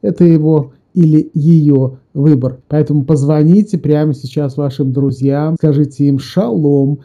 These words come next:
и пусть они также настроятся на правильную волну радио нашего подкаста или же подключаются к онлайн-трансляции нашей передачи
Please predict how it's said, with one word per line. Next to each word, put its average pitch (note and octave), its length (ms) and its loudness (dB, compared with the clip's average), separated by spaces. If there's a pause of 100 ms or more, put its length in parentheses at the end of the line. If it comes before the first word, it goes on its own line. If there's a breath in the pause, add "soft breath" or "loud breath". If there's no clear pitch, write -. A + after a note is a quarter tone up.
и F3 60 0
пусть - 440 2
они E3 200 4
также G#3+ 340 -2
настроятся D#3+ 640 -2
на C3 100 -2
правильную C#3 680 -2 (180 loud breath)
волну C3+ 600 0 (100)
радио C3+ 580 -2
нашего C#3 460 -4
подкаста F3+ 720 -6
или G3+ 380 0
же F#3 160 2
подключаются D#3+ 760 -2
к - 140 -12
онлайн-трансляции C#3+ 1120 -2
нашей C3+ 280 -4
передачи B2+ 680 -6